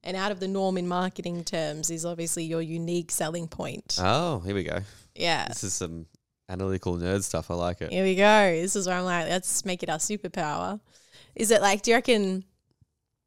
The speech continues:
Speaker 1: have you found that, like, especially now doing comedy and needing to find a way to swim up and out of everybody else doing it, that you're having to look at the things that are really defining you as being a separate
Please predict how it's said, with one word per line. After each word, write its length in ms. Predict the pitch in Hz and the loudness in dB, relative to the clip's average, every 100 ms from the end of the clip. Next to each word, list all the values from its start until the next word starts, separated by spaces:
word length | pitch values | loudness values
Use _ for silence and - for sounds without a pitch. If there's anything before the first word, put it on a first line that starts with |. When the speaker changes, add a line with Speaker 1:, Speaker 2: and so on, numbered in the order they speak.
| _ - - - | _ -20 -12 -4
Speaker 1:
have 160 | 214 | -2
you 120 | 214 214 | 0 0
found 400 | 214 202 202 208 | 2 2 2 2
that, 220 | 196 180 | 2 2
like, 180 | 185 202 | -2 -2
especially 420 | - 196 - 196 | 0 0 0 0
now 280 | 185 180 180 | 0 -2 -2
doing 240 | 190 180 | -2 -4
comedy 680 | 175 196 190 170 160 175 277 - - - | -2 -2 0 -2 -4 -4 -6 -10 -20 -6
and 140 | 190 196 | -2 0
needing 320 | 190 190 190 | 0 0 0
to 120 | - | -2
find 360 | 185 185 190 196 | -2 0 0 0
a 80 | 190 | -2
way 240 | 170 175 | -2 -2
to 100 | 180 | -2
swim 240 | 180 196 180 | 0 0 0
up 220 | 180 - | -4 -4
and 80 | 185 | -6
out 200 | 170 175 | -4 -4
of 180 | 175 165 | -4 -4
everybody 400 | 185 185 185 180 | -4 -4 -6 -4
else 280 | 185 180 - | -4 -2 -2
doing 260 | 196 190 | -2 -4
it, 300 | 170 - - - _ _ _ _ 185 | -4 -6 -8 -10 _ _ _ _ -4
that 340 | 190 165 - | -2 0 -2
you're 140 | 202 175 | -4 -2
having 320 | 185 185 185 | -2 -2 -2
to 120 | 185 | -2
look 220 | 180 185 | -2 -4
at 100 | 190 | -6
the 80 | 180 | -6
things 400 | - 180 180 170 | -4 -2 -2 -4
that 240 | 156 - - _ _ _ - | -6 -10 -16 _ _ _ -12
are 80 | 196 | -2
really 220 | 190 180 | 0 0
defining 500 | 185 175 175 170 185 | -2 -4 -2 -2 -2
you 260 | 175 170 - | -4 -8 -10
as 320 | - 170 160 | -8 -4 -4
being 260 | - 180 175 | -4 -6 -6
a 80 | 175 | -4
separate 440 | - 175 - - | -4 -4 -8 -10